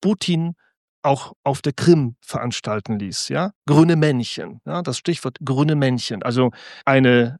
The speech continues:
sozusagen, äh, Aktion ohne Flagge. Also aus heruntergewirtschafteten Städten sind,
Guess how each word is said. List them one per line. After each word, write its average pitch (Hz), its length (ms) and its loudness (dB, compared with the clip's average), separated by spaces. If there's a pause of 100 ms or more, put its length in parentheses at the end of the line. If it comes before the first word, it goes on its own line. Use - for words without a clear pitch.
(100)
sozusagen, 127 640 0 (100)
äh, 117 340 -2
Aktion 156 540 0
ohne 147 220 2
Flagge. 117 420 0 (840)
Also 226 180 4
aus 220 240 2
heruntergewirtschafteten 180 1400 2
Städten 202 640 0 (920)
sind, 170 880 0